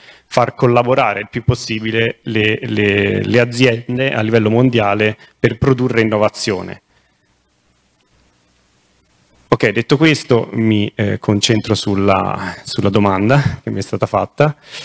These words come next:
e parto, ehm, descrivendo un, eh, un, uno scenario, uno scenario che è già stato anticipato da Luca. Ehm,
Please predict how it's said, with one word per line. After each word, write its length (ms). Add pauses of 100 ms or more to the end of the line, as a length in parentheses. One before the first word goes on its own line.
(240)
e 360
parto, 720 (340)
ehm, 920
descrivendo 680
un, 340
eh, 800
un, 540
uno 180
scenario, 540
uno 100
scenario 320
che 60
è 20
già 120
stato 200
anticipato 480
da 80
Luca. 400 (800)
Ehm, 880